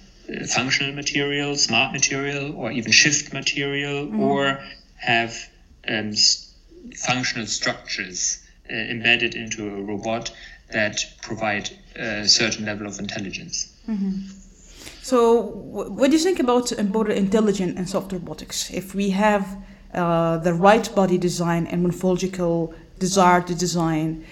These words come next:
Speaker 2: and intelligence. How you see this integration? Do you think that we missing something yet, or we understand how we, uh, design a perfect, uh, design for the shape of the soft robots and the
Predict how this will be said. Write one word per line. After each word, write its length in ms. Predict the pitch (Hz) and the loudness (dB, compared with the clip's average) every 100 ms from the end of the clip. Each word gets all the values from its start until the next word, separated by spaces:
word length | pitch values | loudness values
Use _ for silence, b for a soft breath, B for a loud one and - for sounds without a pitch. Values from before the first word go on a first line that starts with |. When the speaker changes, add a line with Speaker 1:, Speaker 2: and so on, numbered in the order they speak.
| B B - | B B 2
Speaker 2:
and 280 | 180 180 175 | 4 6 6
intelligence. 720 | 196 196 196 185 180 170 - | 4 6 6 6 4 0 2
How 160 | 233 | 8
you 100 | 285 | 10
see 160 | 277 269 | 10 8
this 140 | 240 | 6
integration? 840 | - 214 214 180 180 180 180 170 165 | 4 2 4 4 6 6 4 0 2
Do 60 | 214 | 4
you 60 | |
think 300 | 220 277 277 | 4 8 8
that 260 | 240 240 - | 8 6 0
we 180 | 208 196 | 4 8
missing 420 | 202 214 202 233 | 8 8 4 4
something 480 | 240 240 - 247 220 | 4 2 4 2 4
yet, 240 | 214 214 - | 2 0 2
or 160 | 180 170 | 2 4
we 180 | 180 - | 4 6
understand 600 | 196 226 226 247 226 214 | 6 6 4 6 8 8
how 240 | 208 208 | 8 6
we, 320 | 202 202 202 B B B - | 4 2 -2 B B B 4
uh, 400 | 185 180 175 175 | 8 8 8 6
design 480 | 196 175 196 202 196 | 6 8 10 8 6
a 60 | 185 | 0
perfect, 600 | 170 202 214 226 220 - | 4 6 6 2 0 4
uh, 160 | 214 | 4
design 540 | 202 208 202 202 214 208 | 6 4 6 6 6 4
for 420 | 208 185 185 185 | 4 4 4 2
the 160 | 185 196 | 2 2
shape 340 | - 208 202 | 6 8 8
of 140 | 202 196 | 6 2
the 80 | 202 | 2
soft 240 | 214 - | 2 2
robots 340 | 202 196 190 - | 4 4 0 0
and 360 | 185 180 - B | 2 2 0 B
the 100 | B | B